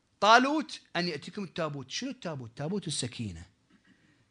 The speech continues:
تابوت السكينة الله، الله أنزله على أنبياء بني إسرائيل. تابوت السكينة كان موسى حاط فيه الألواح وحاط فيه كثير من القضايا،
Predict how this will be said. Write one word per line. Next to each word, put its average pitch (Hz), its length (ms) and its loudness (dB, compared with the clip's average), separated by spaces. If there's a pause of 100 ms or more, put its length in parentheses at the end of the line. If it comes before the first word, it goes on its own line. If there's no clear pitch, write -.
تابوت 160 400 -4
السكينة 185 480 -2
الله، 202 120 2
الله 151 500 -2
أنزله 147 400 -2
على 139 200 -2
أنبياء 131 480 -2
بني 117 300 -6
إسرائيل. 90 500 -8 (520)
تابوت 160 360 2
السكينة 185 460 -4
كان 156 280 -2
موسى 170 300 -4
حاط 147 280 -4
فيه 151 120 -6
الألواح 113 680 -8
وحاط 123 260 -12
فيه 123 160 -12 (160)
كثير 139 260 -12
من 131 60 -8
القضايا، 95 540 -14